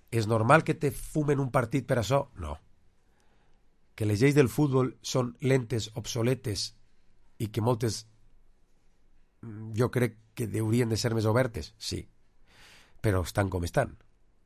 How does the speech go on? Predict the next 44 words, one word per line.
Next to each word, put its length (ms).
I 100
són 180
els 80
clubs 240
els 100
que 80
les 140
que 80
han 140
de 240
canviar 340
o 80
exigir 320
que 100
se 80
canvien. 440
Quan 180
te 120
passa, 280
dius, 220
hòstia, 300
mentre 240
no 80
te 100
passa, 260
no, 80
no 100
saps 200
ni 100
que 100
existís. 400
Saps 160
que 80
existís, 400
però 160
penses 300
que 80
no 100
te 80
tocarà. 380
Però 160
a 20
partir 300
d'ahí, 260